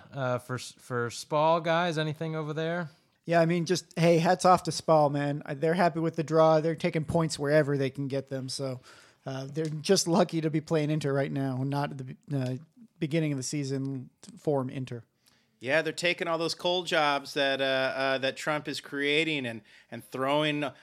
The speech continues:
Speaker 3: that coal into the fire to power the train for the race to seventeenth. So Spal is one point closer.
Speaker 1: Yep, no, they're, uh, they're definitely happy with where they are on the table, uh, getting some safety here with this draw.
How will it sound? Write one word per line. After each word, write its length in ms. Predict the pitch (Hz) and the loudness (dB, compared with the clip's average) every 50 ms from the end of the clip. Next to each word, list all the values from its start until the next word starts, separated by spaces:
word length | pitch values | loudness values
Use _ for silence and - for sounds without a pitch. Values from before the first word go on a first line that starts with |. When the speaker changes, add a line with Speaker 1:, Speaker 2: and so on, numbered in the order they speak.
| _ _ _ | _ _ _
Speaker 3:
that 200 | 131 131 135 - | -4 -4 -4 -6
coal 460 | - - 160 156 160 160 160 156 151 | -4 0 2 2 4 4 2 2 0
into 160 | 143 139 139 | -2 -4 -4
the 80 | 127 123 | -6 -8
fire 520 | - - 143 139 147 151 147 139 127 120 | -6 -4 -2 2 2 2 2 2 0 -2
to 500 | 120 - - - 131 123 123 120 120 117 | -4 -6 -8 -6 -4 -4 -4 -6 -6 -10
power 400 | - - 139 143 151 147 139 131 | -4 -2 0 2 2 2 0 -2
the 100 | 127 127 | -4 -6
train 440 | 123 - - 147 143 143 139 131 123 | -8 -4 -4 -2 -2 -2 -2 -4 -6
for 220 | 123 - 120 113 | -10 -12 -12 -12
the 140 | 117 110 104 | -10 -10 -12
race 440 | 104 98 104 120 131 127 120 - - | -12 -6 -4 -4 -2 -2 -4 -6 -8
to 120 | - - 110 | -10 -10 -12
seventeenth. 720 | - - 127 120 117 113 107 104 - 135 123 110 101 101 | -8 -6 -6 -6 -6 -10 -12 -10 -8 -8 -8 -8 -8 -14
So 300 | - - - 110 101 98 | -18 -12 -10 -10 -10 -8
Spal 420 | 101 - - - 131 127 131 127 113 | -10 -10 -8 -6 -4 -4 -4 -4 -6
is 80 | 104 | -8
one 240 | 120 120 131 143 147 | -8 -6 -6 -6 -6
point 300 | 147 - 151 151 151 143 | -4 -4 -4 -4 -4 -4
closer. 460 | - 143 147 156 151 - 104 92 - _ _ _ _ _ _ _ _ _ _ _ | -2 -2 -2 -2 -4 -8 -12 -14 -16 _ _ _ _ _ _ _ _ _ _ _
Speaker 1:
Yep, 320 | 123 135 156 175 160 131 | 0 2 2 2 0 0
no, 180 | 151 147 135 120 | 0 0 0 0
they're, 280 | 110 120 123 127 123 | 0 -2 -4 -2 -2
uh, 220 | 127 127 123 123 120 | -2 -2 -2 -2 -2
they're 120 | 117 123 | -4 -8
definitely 380 | 117 127 135 123 - 139 131 120 | -6 -6 -8 -8 -6 -8 -8 -4
happy 280 | 131 131 131 - 139 | -4 -4 -4 -4 -6
with 160 | 127 123 113 | -8 -8 -10
where 200 | - 120 123 120 | -8 -6 -6 -6
they 120 | 120 117 117 | -4 -6 -6
are 100 | 117 117 | -6 -6
on 120 | 117 117 | -6 -8
the 60 | 117 | -10
table, 500 | 110 - - 120 117 113 117 117 113 110 | -12 -8 -8 -6 -6 -6 -6 -6 -6 -6
uh, 320 | 110 104 104 101 104 104 101 - - - | -4 -4 -4 -4 -6 -8 -10 -12 -12 -10
getting 200 | 123 117 110 107 | -10 -8 -8 -10
some 160 | - 113 104 | -12 -14 -14
safety 380 | - - 113 107 104 - 107 | -10 -8 -8 -8 -8 -10 -12
here 220 | 101 104 104 98 95 | -10 -8 -8 -8 -8
with 160 | 98 95 - | -10 -10 -10
this 160 | - 95 92 | -10 -12 -12
draw. 400 | - - 92 85 76 58 - 87 | -12 -12 -12 -12 -12 -12 -14 -14